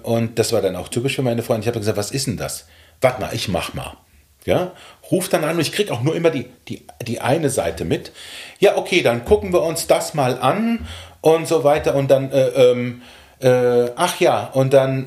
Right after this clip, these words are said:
ähm, ja, hundertachtzigtausend und, <clears throat> hä, wie, wo, was? Und wie gesagt, die eine, und dann sag ich, „Was war denn das jetzt grad?“ „Wir fahren mal los.“ <laughs>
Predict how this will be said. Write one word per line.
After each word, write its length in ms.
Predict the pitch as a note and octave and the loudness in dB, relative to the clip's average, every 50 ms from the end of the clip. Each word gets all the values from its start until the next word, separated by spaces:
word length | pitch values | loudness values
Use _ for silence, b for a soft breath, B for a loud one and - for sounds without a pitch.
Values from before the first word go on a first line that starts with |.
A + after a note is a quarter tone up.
| - - | -2 2
ähm, 340 | D3 C3 C3 B2+ C3 D3 D3 | 4 4 4 4 0 -2 2
ja, 420 | F3 F3+ F#3 G3+ G3+ G3+ - - | 2 4 4 4 2 0 0 -2
hundertachtzigtausend 1200 | G3+ F#3+ F3+ F3 E3+ - C#3 D3+ - - - C#3+ C3+ - - D3+ D#3 E3 E3 D3+ D#3+ D#3+ C#3+ B2 | -4 0 2 0 0 2 -2 -4 -4 -4 -6 -6 -6 0 2 2 2 2 0 -2 -6 -10 -10 -4
und, 300 | - B2+ B2 B2 A2 - B B B B B B B B | -2 -2 0 0 -4 -8 B B B B B B B B
<clears throat> 680 | - - F2+ E2+ - - D#2+ - - - _ _ _ _ | -8 -6 -6 -8 -10 -12 -14 -14 -14 -20 _ _ _ _
hä, 220 | - B2 C3 C3+ - - _ - | -4 -4 -4 -4 -4 -12 _ -6
wie, 300 | A#2 A#2+ B2 A#2 - _ | -6 -6 -6 -6 -10 _
wo, 300 | - A2 A#2+ A#2+ - - | 0 0 0 0 -2 -12
was? 300 | - B2 C3 C3 - - B B B B B B B B B B B - | -10 -8 -8 -8 -8 -12 B B B B B B B B B B B -2
Und 400 | C3 C3 C3+ C3 B2 - - - b b b b b b _ | 0 0 2 0 -2 -6 -12 -20 b b b b b b _
wie 160 | - B2 C3 | -6 -4 -2
gesagt, 200 | C#3+ C3 C#3 A#2+ | 0 2 2 0
die 100 | B2 A2+ | 0 0
eine, 340 | G2+ G#2 A#2 C3 C#3+ C#3 C#3 B B B B B B B | 0 0 2 2 0 -2 -4 B B B B B B B
und 80 | G2+ | -4
dann 80 | G#2 G2 | -2 0
sag 140 | F#2+ F#2+ F2+ | 0 0 -2
ich, 160 | F2+ - - _ _ _ _ _ - - A#2 - - - _ _ - | -2 -10 -16 _ _ _ _ _ -20 -20 -20 -20 -20 -20 _ _ -12
„Was 300 | - A2 - - - - | -10 -8 -6 -6 -8 -8
war 180 | G#2 G2 A#2 | -4 -4 -2
denn 80 | C#3 C3+ | -2 0
das 200 | G#2 F#2 - - | -2 -4 -4 -6
jetzt 160 | - - - | -10 -10 -10
grad?“ 260 | - - - - - - _ _ _ _ _ _ _ _ _ _ _ _ | -10 -12 -12 -14 -14 -20 _ _ _ _ _ _ _ _ _ _ _ _
„Wir 320 | C#3+ D#3 F3+ G3+ A#3 A3 - | -12 -6 0 4 4 4 4
fahren 500 | - - - D#3 D3+ D3+ D3+ D#3+ D#3+ D3+ | 0 -6 -6 -4 -2 0 0 0 2 2
mal 240 | C#3 C3 C#3 C#3 | 2 4 4 4
los.“ 540 | B2+ B2 A2 G2 F2 E2 - - - - - _ B B B B B B B B B B B B B B B B B B B B B B B B B G3+ G3+ - - - _ - - - | 4 4 2 0 0 -2 -4 -8 -10 -10 -14 _ B B B B B B B B B B B B B B B B B B B B B B B B B -6 -6 -6 -8 -20 _ -20 -10 -2
<laughs> 100 | A#3 A#3+ | -2 -2